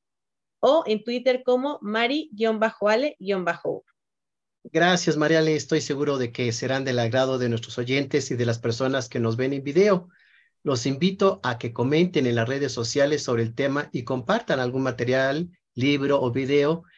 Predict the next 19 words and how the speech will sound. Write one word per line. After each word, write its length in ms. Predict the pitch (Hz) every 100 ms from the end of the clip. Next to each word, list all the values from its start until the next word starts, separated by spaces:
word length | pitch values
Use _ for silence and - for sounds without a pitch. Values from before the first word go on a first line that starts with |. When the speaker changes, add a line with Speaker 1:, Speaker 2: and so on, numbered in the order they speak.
| _
Speaker 2:
que 120 | - 139
ilustre 340 | 151 175 170
el 80 | 160
tema. 440 | 220 240 143 117 - _ _ _ _ _
Así 400 | - 123 170 175 175
estaremos 540 | 135 117 131 131 120 123
en 80 |
contacto 520 | 117 113 113 117 113 117
con 140 | 107
ustedes. 720 | 101 - 101 - - - - _ _ _ -
Hagamos 480 | 147 151 180 175 175
un 80 | 175
resumen 580 | 156 - 165 160 151
del 460 | 139 131 127 127 117
programa. 560 | 123 123 131 135 135 127
¿Con 160 | 131
qué 140 | 131 156
te 180 | 156
quedas? 600 | 156 135 110 92 - -